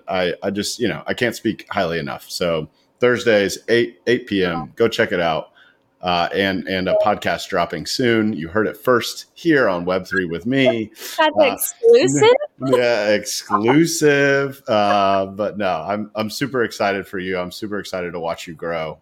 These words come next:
Speaker 1: Um, we are nearing the top of the hour, though, and I have
Speaker 2: Yeah.
Speaker 1: my traditional closing questions that I ask every guest. The first
Speaker 2: Okay.
Speaker 1: one is, how do you define Web three?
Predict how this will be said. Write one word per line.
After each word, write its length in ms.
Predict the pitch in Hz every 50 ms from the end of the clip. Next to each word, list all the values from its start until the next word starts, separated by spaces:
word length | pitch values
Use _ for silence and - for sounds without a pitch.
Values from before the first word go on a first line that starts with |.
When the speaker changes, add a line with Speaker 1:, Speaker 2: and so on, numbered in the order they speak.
| _ -
Speaker 1:
Um, 380 | 90 87 85 82 82 82 85 87
we 140 | 107 110
are 100 | 107 107
nearing 320 | 104 98 95 98 98 92 90
the 60 | 90
top 260 | - - 85 82 -
of 60 | 80
the 100 | 78 76
hour, 240 | 76 76 76 76 76
though, 380 | 76 78 76 73 73 76 - _ _
and 300 | 80 82 78 78 76 67
I 140 | 85 87
have 200 | 85 - 87 - -
Speaker 2:
Yeah. 20 |
Speaker 1:
my 200 | 85 78 82 90 -
traditional 560 | _ - - 110 113 110 - - 107 90 85
closing 380 | _ - 95 82 73 80 80
questions 540 | 80 - 85 80 - - 87 78 76 78 -
that 100 | 82 80
I 80 | 76 78
ask 300 | 80 82 80 - - -
every 260 | - 104 87 92 85
guest. 500 | 76 - 71 69 - - - - _ - _ _ _ - - - - _ -
The 80 | 110
first 260 | 95 - - 139 139 - -
Speaker 2:
Okay. 60 | 123 117
Speaker 1:
one 40 | 101 90
is, 480 | 95 95 87 87 113 143 - - - - _ _ _ - _ _
how 160 | _ - 123
do 100 | 123 127
you 60 | 123 110
define 400 | 101 - - 101 98 92 87 82
Web 200 | 82 80 78 _
three? 320 | - - 64 71 -